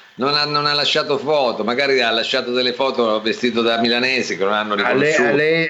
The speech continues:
Speaker 2: a lei gli hanno messo un, eh, formato A quattro,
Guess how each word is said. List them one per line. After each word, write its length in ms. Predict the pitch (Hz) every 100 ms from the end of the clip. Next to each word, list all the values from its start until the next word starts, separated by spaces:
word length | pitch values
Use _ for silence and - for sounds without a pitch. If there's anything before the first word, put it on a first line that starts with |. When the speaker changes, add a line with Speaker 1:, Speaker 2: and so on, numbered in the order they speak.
| -
Speaker 2:
a 100 | 139
lei 240 | 143 165
gli 60 | 156
hanno 180 | 131 127
messo 480 | 120 123 113 131 117
un, 240 | 120 120
eh, 340 | 117 113 110 113
formato 560 | - 117 117 123 120 110
A 80 |
quattro, 760 | - 117 123 120 104 - 95 87